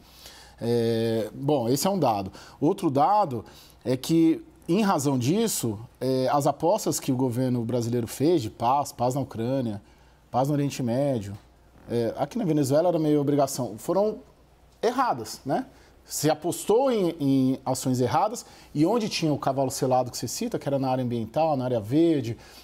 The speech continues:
né, que era o que o mundo esperava e que é onde a gente tem condição e material humano pra avançar e trabalhar, não se privilegiou. Não tô dizendo que não tem, o desmatamento caiu na Amazônia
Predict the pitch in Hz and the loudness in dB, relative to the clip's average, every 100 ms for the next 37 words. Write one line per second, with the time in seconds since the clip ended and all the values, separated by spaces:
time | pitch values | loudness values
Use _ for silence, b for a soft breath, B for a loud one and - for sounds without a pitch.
0 | B 127 151 185 - 135 160 170 151 143 | B -2 0 0 -2 0 2 2 0 0
1 | 139 139 127 - 123 147 175 131 123 - | 2 0 0 0 2 2 2 0 -4 0
2 | 156 185 160 131 131 - 135 135 117 - | 2 2 2 0 -4 -6 -6 -6 -4 0
3 | 160 165 B B B 139 151 147 139 135 | 0 0 B B B 0 2 2 2 2
4 | 131 139 151 147 131 120 123 120 - - | 2 2 2 2 0 2 2 2 0 -2
5 | 127 135 123 147 139 143 139 160 208 311 | 0 0 0 0 2 2 2 2 2 2
6 | 320 320 302 - 269 240 254 220 220 214 | 0 -2 -4 -6 -4 0 0 2 2 2
7 | B B B B B - 196 269 233 214 | B B B B B -8 -2 0 0 0
8 | 208 196 180 131 160 139 117 113 147 170 | 0 0 -2 0 2 2 -2 -2 0 0
9 | 190 - 208 208 202 143 180 165 101 | -2 0 0 2 0 2 0 0 -2